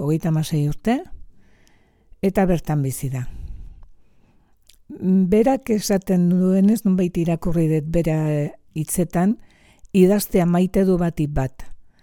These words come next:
Bersoaren neurri estutan edo prosan, baina idaztea.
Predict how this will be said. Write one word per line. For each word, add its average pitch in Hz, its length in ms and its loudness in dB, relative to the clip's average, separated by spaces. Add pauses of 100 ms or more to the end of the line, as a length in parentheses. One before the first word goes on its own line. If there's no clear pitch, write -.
(340)
Bersoaren 180 800 2
neurri 190 400 4
estutan 233 560 0 (160)
edo 165 320 0
prosan, 160 640 0 (180)
baina 156 400 0
idaztea. 151 480 -4